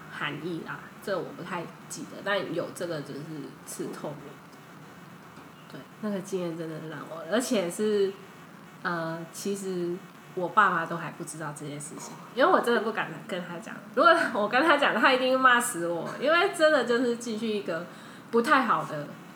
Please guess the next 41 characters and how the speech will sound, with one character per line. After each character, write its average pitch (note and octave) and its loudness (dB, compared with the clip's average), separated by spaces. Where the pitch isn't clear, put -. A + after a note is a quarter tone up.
算 D4 6
是 C#4 6
不 G#3+ 0
太 G#3+ 0
好 F3 -4
的 C#3+ -6
环 - -10
境。 C#3+ -8
因 B3+ 6
为 C4+ 6
当 C4 8
然 F3+ 2
就 F#3+ -4
是 G#3 -2
来 E3+ -4
刺 E3+ -6
的 C#3+ -6
人， D#3+ -6
大 F#3 4
部 G3 -2
分 F3 -4
啊， B2+ -10
大 F#3+ -2
部 F#3 -6
分 F3 -8
就 E3+ -8
是， F3 -6
嗯， D#3+ -6
可 - -8
能 D#3 -6
是 E3+ -10
黑 D#3+ -6
道 E3 -2
啊， - -8
或 F3 -6
者 E3+ -6
什 E3+ -10
么 D3 -12
大 D#3+ 0
人 - -14
来 D3 -8